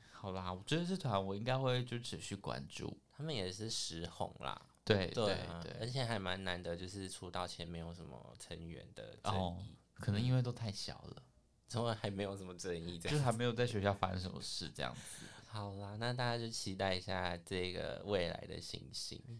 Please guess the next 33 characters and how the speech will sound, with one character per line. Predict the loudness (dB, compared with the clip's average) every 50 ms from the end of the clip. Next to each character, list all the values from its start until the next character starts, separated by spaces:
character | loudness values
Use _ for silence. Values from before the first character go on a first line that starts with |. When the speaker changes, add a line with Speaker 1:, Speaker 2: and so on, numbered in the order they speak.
| -10 -8
Speaker 1:
是。 | -2 0 2 4 4 2 2 0 0 0
Speaker 2:
我 | 0 2
觉 | 2
得 | 2
他 | 2 2 2
们 | 0 0 0 2
长 | 2 0 2
大 | 0 0 -2 -2
一 | -2 -4 -6 -6
定 | -6 -6 -4
会 | -4 -4
变 | -2 -2 -2 -2 -2
很 | -2 -4 -6 -8
漂 | -10 -10 -10 -10 -10 -8 -8
亮。 | -8 -8 -8 -10 -12 -16 -18 -20 -20 -20 _ 4
Speaker 1:
他 | 8 8
们 | 8 10
每 | 8 6 6 6
个 | 6 4
人 | 4 4 2
其 | 0 0 2 2
实 | 2 2
都 | 2 2
蛮 | 2 2 2 2
美 | 2 0 0 0 -2 -4 -8 -10
的。 | -10 -8 -4
Speaker 2:
就 | -4 -4 -2
是 | -2 -2 -2 -2 -4 -8 -12 -8
很 | -4 -2 -2 -2 -2 -6
不 | -6 -8 -8 -8 -10
同 | -12 -8 -6 -6 -6 -4
的 | -4 -4 -4
气 | -2 -2 0 0 0 -2 -2